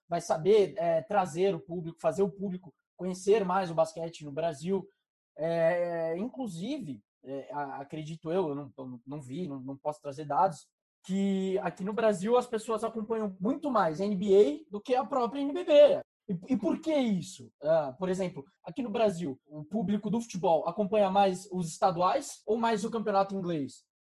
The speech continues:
E olha que o, o, o campeonato inglês, a qualidade é mil vezes melhor do que o dos campeonatos estaduais aí afora. E ainda assim o público acompanha mais os campeonatos estaduais. E por que que no basquete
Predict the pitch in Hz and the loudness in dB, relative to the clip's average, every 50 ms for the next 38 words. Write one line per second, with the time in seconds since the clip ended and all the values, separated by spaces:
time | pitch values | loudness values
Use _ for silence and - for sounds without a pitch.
0 | _ _ _ _ _ - 165 185 190 202 254 330 285 302 285 269 254 240 220 185 | _ _ _ _ _ -4 2 6 6 6 6 4 0 -2 -2 -2 0 0 0 0
1 | 185 196 185 175 170 175 180 175 220 214 208 226 220 220 214 208 196 185 170 185 | 0 0 0 0 -2 -4 -4 -2 -2 -2 0 0 0 0 0 -2 -4 -2 0 0
2 | 208 269 262 226 - - 220 202 196 151 170 170 190 233 254 220 247 247 190 208 | 2 0 0 -2 0 0 0 0 0 0 2 2 2 2 0 -2 -2 0 0 0
3 | 190 202 262 311 285 247 220 220 220 196 208 202 196 175 165 165 160 170 196 233 | 0 0 -2 -2 0 2 2 2 2 0 -4 -4 -2 0 2 4 4 4 2 0
4 | 269 254 349 370 370 - 285 302 226 277 269 - 320 285 - 415 233 208 208 208 | -2 -4 -8 -8 -6 -6 -6 -6 -6 -8 -10 -8 -8 -4 -4 0 0 0 0 -2
5 | 233 - - 262 277 226 202 196 196 196 202 175 185 175 180 185 185 - - 208 | -4 -6 -4 -4 -2 2 4 6 6 6 6 4 2 0 0 -2 -2 0 2 4
6 | 185 160 151 - - _ _ _ _ _ _ _ _ _ - 233 190 175 202 226 | 4 4 2 0 -4 _ _ _ _ _ _ _ _ _ 0 2 2 2 2 2
7 | 269 233 208 - - 214 247 269 - - 214 202 220 233 254 240 247 233 208 247 | 2 2 0 -2 -4 -4 -4 -4 -2 -4 -4 -4 -4 -4 -6 -4 -4 -4 -4 -2
8 | 247 247 226 196 190 202 208 208 214 226 - - 233 226 254 220 190 202 190 - | -2 0 0 0 0 0 0 -2 -6 -10 -10 -10 -8 -6 -2 -2 0 -2 -2 -4
9 | - - 226 208 233 208 196 190 170 151 - _ _ _ _ _ _ - 190 - | -4 -4 -2 0 4 4 4 4 4 0 -6 _ _ _ _ _ _ -12 -6 -4
10 | 262 226 - - 294 285 - 302 285 277 269 262 254 254 - - - 208 226 262 | -4 -2 -2 -2 -4 -4 -4 -4 0 2 4 4 4 2 -2 -4 -2 0 0 0
11 | 294 294 - - 294 277 | -2 -4 -6 -10 -10 -10